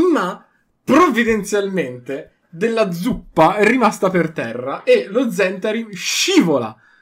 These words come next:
sul bagnato della zuppa e cade di faccia per terra.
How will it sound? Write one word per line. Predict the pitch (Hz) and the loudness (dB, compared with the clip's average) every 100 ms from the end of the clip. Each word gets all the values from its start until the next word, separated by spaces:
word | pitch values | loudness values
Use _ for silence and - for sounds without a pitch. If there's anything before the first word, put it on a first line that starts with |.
| _ | _
sul | - 180 | -4 -2
bagnato | 156 165 175 190 175 | 0 0 2 0 -2
della | 139 135 139 | -4 -2 -4
zuppa | 127 139 - - 135 175 - - - _ | -4 -10 -10 -8 -8 -8 -14 -20 -20 _
e | - 285 170 - _ _ - | -2 0 0 -4 _ _ -2
cade | 339 220 180 175 190 202 _ | 2 2 2 0 0 -2 _
di | - 151 226 302 | -20 -2 4 4
faccia | - 208 175 - - 170 214 - - _ _ | 4 0 -2 -4 0 0 0 -10 -20 _ _
per | 214 170 | 4 4
terra. | - 117 104 113 117 | 2 -8 -10 -12 -12